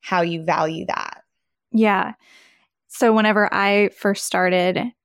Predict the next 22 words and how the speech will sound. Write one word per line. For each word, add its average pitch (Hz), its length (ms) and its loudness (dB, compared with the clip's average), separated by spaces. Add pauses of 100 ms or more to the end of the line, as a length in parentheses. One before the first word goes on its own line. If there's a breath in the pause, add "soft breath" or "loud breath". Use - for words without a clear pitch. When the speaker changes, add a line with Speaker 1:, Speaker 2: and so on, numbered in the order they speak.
(140)
Speaker 2:
I 202 260 2
did 196 260 2
charge 190 340 0
hourly 185 440 0
because 208 280 2
that's 185 260 -2
what 196 140 0
my 190 560 0 (200)
professor 214 640 0
from 196 420 -2
school 202 420 2
told 196 280 -2
me 196 160 -2
to - 120 -8
do, 226 320 2
that 208 140 -2
that - 140 0
was, 190 220 -4
like, 190 180 0 (100)
the 214 80 -2
normal 208 400 0
thing. 226 480 0